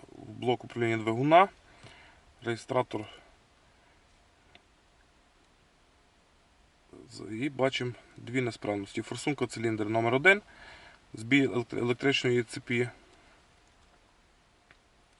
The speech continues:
І друга у нас, там якась дурниця була. Ні, справін блок управління. <laughs> Я не знаю, з якої радості така, така помилка дурна. От, дата дві тисячі вісімдесят сьомий рік.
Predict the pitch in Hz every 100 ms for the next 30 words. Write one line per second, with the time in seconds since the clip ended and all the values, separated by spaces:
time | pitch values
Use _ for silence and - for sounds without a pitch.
0 | - - _ _ _ _ _ _ - 135
1 | 135 143 135 127 120 131 - - - -
2 | _ _ _ _ - 117 107 110 107 107
3 | 107 101 95 90 62 - - 113 113 -
4 | 147 147 123 123 - 117 120 110 101 87
5 | 117 - - - 233 - - - - -
6 | - - - - 220 165 127 107 107 104
7 | 98 - 110 104 98 98 - - - 104
8 | - - 104 131 139 131 107 107 107 104
9 | 110 - - - - - - - _ _
10 | _ - _ - - 104 101 - 113 113
11 | 113 110 107 123 - 110 110 110 107 110
12 | - 110 110 110 107 -